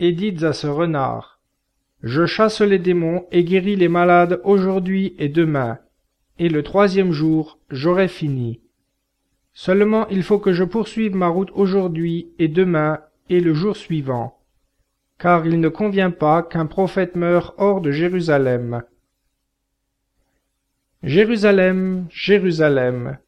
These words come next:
qui tue les prophètes et lapide ceux qui sont envoyés vers elle.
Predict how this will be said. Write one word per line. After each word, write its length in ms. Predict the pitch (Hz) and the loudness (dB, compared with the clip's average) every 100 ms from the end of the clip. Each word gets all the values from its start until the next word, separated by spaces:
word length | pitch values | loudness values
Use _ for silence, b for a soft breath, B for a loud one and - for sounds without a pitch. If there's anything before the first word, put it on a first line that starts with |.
| _ - | _ -6
qui 180 | 202 | -4
tue 280 | 190 226 220 | -4 -2 -2
les 160 | 190 165 | 0 0
prophètes 800 | 165 202 - 165 160 156 - _ _ - | 2 -2 0 -2 0 -2 -8 _ _ -4
et 100 | 165 | 0
lapide 540 | 170 170 190 208 180 | 2 0 0 0 0
ceux 200 | 165 208 | 0 -2
qui 180 | 202 185 | -2 -4
sont 220 | - 165 - | -6 -8 -6
envoyés 440 | 185 180 190 190 | -4 0 0 0
vers 280 | 175 147 127 | 0 0 0
elle. 380 | 127 120 113 117 | 0 0 -2 -6